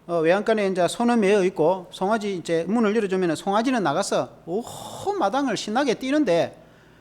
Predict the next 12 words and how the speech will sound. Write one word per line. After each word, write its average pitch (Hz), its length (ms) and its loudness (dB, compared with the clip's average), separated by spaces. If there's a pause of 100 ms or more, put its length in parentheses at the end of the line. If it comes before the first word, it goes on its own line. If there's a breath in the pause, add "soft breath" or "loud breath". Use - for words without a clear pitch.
(260 soft breath)
이 269 280 2
송아지가 240 460 2
얼마나 466 680 -2
신나게 214 380 2
뛰는지 151 320 0
모릅니다. 113 400 -8 (280)
송아지 202 440 0
성질이 190 420 0
그렇습니다. 143 400 -6
이렇게 214 180 -12
호다다다닥 - 680 -8
뛰어다닙니다. 131 680 -2